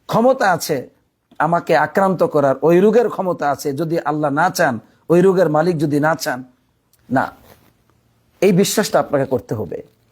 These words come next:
একান্ত যদি আপনাকে ওই কুষ্ঠ রোগীর কাছে যাওয়া লাগেই, আপনি অবশ্যই যাবেন,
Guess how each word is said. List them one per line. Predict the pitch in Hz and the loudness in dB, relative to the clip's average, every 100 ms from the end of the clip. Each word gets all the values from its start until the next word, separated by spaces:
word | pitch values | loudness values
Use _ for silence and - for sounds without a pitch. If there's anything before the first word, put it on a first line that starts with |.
| _ - | _ -2
একান্ত | 170 240 254 254 233 | 0 2 2 2 2
যদি | 214 | 2
আপনাকে | 190 - 196 180 190 - _ _ - | 0 0 -4 -4 -6 -6 _ _ -4
ওই | 170 | -2
কুষ্ঠ | 196 185 190 | -2 0 2
রোগীর | 185 185 190 | 4 2 2
কাছে | 185 170 | 0 0
যাওয়া | 135 156 165 | 2 2 4
লাগেই, | 151 147 180 277 214 - - | 2 2 2 2 0 -10 -10
আপনি | 151 208 | -2 0
অবশ্যই | 226 330 - 277 240 | 2 0 0 0 2
যাবেন, | 175 151 | 0 0